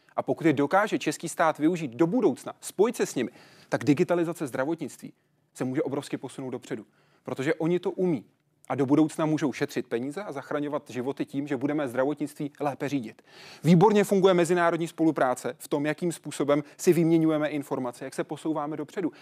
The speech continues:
I na úrovni Evropské unie vidíme některé věci, které jsou pro nás automatické. Že test, který uděláme v České republice, platí ve Francii.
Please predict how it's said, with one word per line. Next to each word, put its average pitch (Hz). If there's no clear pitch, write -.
I 139
na 139
úrovni 170
Evropské 170
unie 175
vidíme 147
některé 196
věci, 175
které 135
jsou 160
pro 156
nás 160
automatické. 156
Že 135
test, -
který 165
uděláme 151
v 156
České 160
republice, 151
platí 156
ve 175
Francii. 233